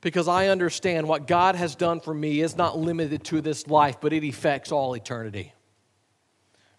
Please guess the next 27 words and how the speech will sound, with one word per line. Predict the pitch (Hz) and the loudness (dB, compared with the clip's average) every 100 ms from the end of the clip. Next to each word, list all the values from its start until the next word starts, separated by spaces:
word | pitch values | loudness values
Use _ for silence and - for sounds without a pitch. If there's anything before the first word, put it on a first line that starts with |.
| _ _ _ _ _ _ _ _ _ _ _ _ _ _ | _ _ _ _ _ _ _ _ _ _ _ _ _ _
And | 117 | -8
so | - 139 | -2 0
let's | 139 139 | 0 -2
be | 151 | -2
reminded, | 151 143 143 143 139 107 101 | -2 0 -2 -2 -6 -8 -6
"Naked | 127 143 165 143 | -4 -2 -4 -4
we | 143 | -6
came | - 147 139 | -4 -4 -4
from | 143 | -6
our | 139 | -4
mother's | 139 139 139 127 | -2 -2 -2 -4
womb, | 143 143 | -4 -4
and | 135 | -4
naked | 131 147 151 135 | -2 -2 -4 -6
we | 135 | -4
will | 139 135 | -4 -2
leave | 135 131 | -4 -4
this | 127 - | -8 -4
life. | 127 123 120 | -2 -2 -4
The | 135 | -10
Lord | 123 135 139 123 | -4 -4 -4 -4
gives | 135 131 120 | -2 -2 -6
and | 127 | -10
the | |
Lord | 120 123 123 120 | -8 -6 -6 -6
takes | 127 - | -10 -8
away. | 131 120 113 107 | -8 -6 -6 -8